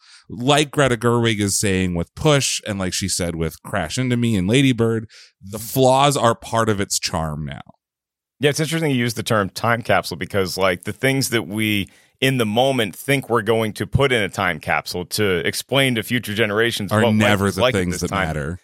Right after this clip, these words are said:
Speaker 1: Yeah.
Speaker 2: Those usually don't end up being the things that the future generations actually care about from that time period. And, you know, I, I, I think that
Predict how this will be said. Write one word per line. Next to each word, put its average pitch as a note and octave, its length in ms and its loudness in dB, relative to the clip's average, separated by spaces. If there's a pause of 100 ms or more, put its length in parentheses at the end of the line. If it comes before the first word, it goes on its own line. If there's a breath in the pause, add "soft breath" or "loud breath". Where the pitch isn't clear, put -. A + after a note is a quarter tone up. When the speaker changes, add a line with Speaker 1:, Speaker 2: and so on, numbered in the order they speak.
Speaker 1:
Yeah. D#2+ 380 -6
Speaker 2:
Those F#3 240 0
usually G#3+ 220 0
don't G3 160 4
end F#3+ 100 2
up E3+ 100 0
being F3+ 200 0
the D#3 80 -6
things E3+ 360 0
that D3+ 280 0
the C#3 100 -6
future C#3+ 240 -2
generations C3+ 460 2
actually C3 260 -2
care A3 360 0
about G2 300 -2
from C3 180 -2
that G#2 180 0
time F2 320 -4
period. C#2 420 -8
And, C#3 340 2
you D#3+ 80 2
know, D3 140 2
I, C#3 280 2
I, D#3 120 -2
I C#3+ 140 4
think G3+ 280 -2
that D3+ 220 2